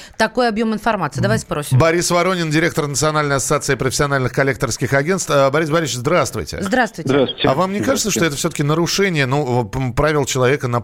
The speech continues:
Speaker 2: на приватную жизнь?
Speaker 3: Ну, э, знаете, <clears throat> сама по себе служба приставов, она имеет две головы таких, да, вот как наш герб, у него тоже две головы.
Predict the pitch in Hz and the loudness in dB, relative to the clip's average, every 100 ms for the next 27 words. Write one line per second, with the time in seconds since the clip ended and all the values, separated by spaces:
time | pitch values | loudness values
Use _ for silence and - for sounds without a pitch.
0 | - 143 151 160 165 156 165 160 160 156 | -4 0 2 2 2 4 2 2 -2 -2
1 | 165 147 95 92 85 _ _ - - - | 0 0 -2 -8 -14 _ _ -20 -18 -12
2 | - - - - 196 - - 131 120 113 | -10 -10 0 2 2 0 0 2 2 0
3 | 175 180 143 123 180 165 156 123 104 151 | -2 -2 -2 -2 0 0 0 -2 -2 -2
4 | 175 - - 147 - 147 135 135 214 - | -2 -4 -4 -4 -2 -4 -2 -2 -2 0
5 | 120 120 143 156 110 143 123 113 139 117 | -2 -2 -2 0 0 0 0 0 0 2
6 | 117 123 107 - 82 82 120 123 - - | 0 0 -2 -6 -12 -8 -4 -4 -4 -4
7 | 113 107 117 175 - 98 104 120 101 85 | -4 -4 -2 -4 -2 -4 -4 -2 -2 -2
8 | 95 87 101 120 196 | -4 0 0 2 0